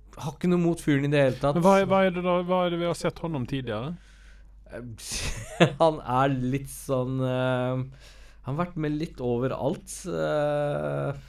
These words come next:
Speaker 1: jeg skal ikke, jeg skal ikke si, jeg, jeg husker han fra en skrekkfilm. Det er det <laughs> eneste jeg kommer på nå. Eh,
Speaker 2: Ja, for, eh, altså,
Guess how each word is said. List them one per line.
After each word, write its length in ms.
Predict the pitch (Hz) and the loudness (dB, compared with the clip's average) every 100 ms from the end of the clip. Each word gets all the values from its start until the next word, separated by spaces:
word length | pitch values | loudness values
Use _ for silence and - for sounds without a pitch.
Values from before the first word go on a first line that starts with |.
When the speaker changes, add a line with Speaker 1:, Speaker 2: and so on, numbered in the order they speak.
| - - - - - - | -20 -20 -20 -20 -20 -20
Speaker 1:
jeg 100 | - - | -20 -20
skal 220 | - - | -20 -20
ikke, 340 | - 78 78 80 80 80 - - - - - - - - - - - - - | -16 -14 -10 -10 -10 -12 -16 -20 -20 -20 -20 -20 -20 -20 -20 -20 -20 -20 -14
jeg 140 | 87 87 | -12 -10
skal 160 | 95 | -12
ikke 200 | - 104 - | -10 -10 -10
si, 360 | - - 110 104 101 101 | -14 -8 -6 -4 -4 -4
jeg, 480 | 107 - 104 135 139 | -4 -6 -4 -4 -2
jeg 160 | 156 165 | -2 -2
husker 320 | 151 - 113 | -4 -2 0
han 120 | 123 123 | 0 0
fra 120 | 135 | -2
en 60 | 131 | -2
skrekkfilm. 680 | 135 98 73 - 135 135 135 | -4 -6 -6 -4 -4 -2 -2
Det 100 | 120 | 0
er 160 | 113 120 | 2 2
det 80 | 107 - - | -2 -6 -6
<laughs> 240 | - 147 120 | -2 0 0
eneste 640 | 92 92 92 - - 117 107 | 0 -4 -10 -12 -4 -2 0
jeg 160 | 107 | -2
kommer 260 | 98 92 95 | -6 -8 -10
på 220 | - 87 87 | -10 -10 -8
nå. 180 | 101 104 - - 120 143 156 143 127 - | -10 -12 -16 -20 -18 -14 -12 -12 -14 -16
Eh, 800 | - 95 92 90 90 87 85 85 160 | -10 -8 -6 -6 -8 -8 -10 -8 0
Speaker 2:
Ja, 200 | 165 180 180 165 | 4 4 2 -4
for, 160 | 175 180 | 0 0
eh, 500 | 175 170 160 147 156 | 0 -2 -4 -6 -6
altså, 240 | 160 170 | -4 -2